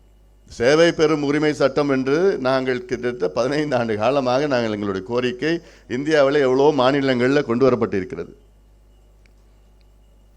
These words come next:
அப்படி அந்த சட்டம் இருந்தால், இப்ப உங்க, நீங்க அறிவிச்சிருக்கீங்களே, தேர்தலுக்கு ஆறு மாதத்திற்கு முன்பு திமுக அரசு, "உங்களுடன் ஸ்டாலின், எங்களுடன் ஸ்டாலின், அவர்களுடன் ஸ்டாலின்,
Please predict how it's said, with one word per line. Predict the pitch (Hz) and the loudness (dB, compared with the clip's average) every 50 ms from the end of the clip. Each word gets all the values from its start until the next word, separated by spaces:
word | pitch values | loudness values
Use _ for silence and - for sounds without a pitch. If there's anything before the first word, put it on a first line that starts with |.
| _ _ | _ _
அப்படி | _ 127 151 - 190 190 180 | _ -4 -2 0 2 2 2
அந்த | 165 156 139 135 | 2 0 -2 -4
சட்டம் | - - 151 - - 233 226 | -4 -4 -4 2 4 6 6
இருந்தால், | 196 165 160 143 120 101 104 131 175 - - - - _ _ _ _ _ _ _ _ _ _ _ _ _ _ _ _ _ | 6 4 4 2 4 4 4 4 2 0 -4 -10 -18 _ _ _ _ _ _ _ _ _ _ _ _ _ _ _ _ _
இப்ப | - 160 160 - 170 160 147 143 135 131 | -10 -10 -6 0 0 2 4 4 4 4
உங்க, | 139 143 147 | 2 0 -2
நீங்க | 143 147 147 147 135 | -4 -2 0 0 2
அறிவிச்சிருக்கீங்களே, | 151 180 190 185 175 - - 160 143 139 127 113 104 90 92 - - | 2 2 2 2 0 -2 0 0 0 2 2 0 0 -2 -2 -8 0
தேர்தலுக்கு | - 151 165 165 165 151 143 143 139 | 4 4 4 4 4 0 -2 0 0
ஆறு | 131 131 135 135 131 | 2 2 2 2 2
மாதத்திற்கு | 135 147 156 156 156 147 - 131 | 2 2 2 2 0 -6 -4 -4
முன்பு | 127 123 120 113 | -6 -4 -4 -4
திமுக | 104 - 139 139 139 135 131 | -4 -2 -2 -2 -2 0 0
அரசு, | 123 110 117 117 113 - 117 104 92 87 - - - _ _ _ _ | 0 0 0 -2 -4 -4 -6 -6 -6 -6 -10 -18 -20 _ _ _ _
"உங்களுடன் | - 120 135 151 160 165 170 160 156 151 151 147 | -8 -8 -6 -4 -2 0 2 2 4 4 2 2
ஸ்டாலின், | 139 - - 135 131 131 135 135 117 98 - - - | 2 -2 0 2 4 4 4 2 -2 -4 -8 -14 -12
எங்களுடன் | - 117 135 147 156 175 170 165 160 156 151 151 | -4 -2 -2 2 4 6 8 8 8 6 6 4
ஸ்டாலின், | - - 143 131 127 123 123 113 104 98 - - - | 2 4 6 6 8 6 6 0 0 -6 -10 -12 0
அவர்களுடன் | - 123 143 147 170 170 160 156 156 151 151 139 | 0 4 6 6 6 6 6 6 2 0 -2 -4
ஸ்டாலின், | - - 135 131 131 120 107 95 92 | 0 2 4 4 4 2 -2 -6 -10